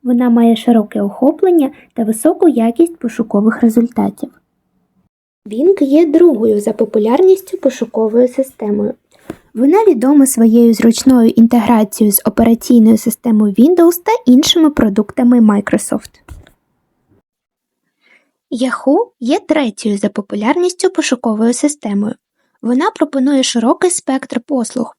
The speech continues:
включаючи новини, електронну пошту та інші розваги. Yahoo також має свою власну пошукову мережу та надає релевантні пошукові результати. Правила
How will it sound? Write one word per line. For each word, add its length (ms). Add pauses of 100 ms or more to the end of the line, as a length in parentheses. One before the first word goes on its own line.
включаючи 560
новини, 520 (140)
електронну 600
пошту 440
та 140 (160)
інші 340
розваги. 500 (480)
Yahoo 420
також 320
має 260
свою 300
власну 400
пошукову 560
мережу 480
та 160
надає 440
релевантні 600
пошукові 540
результати. 720 (2500)
Правила 520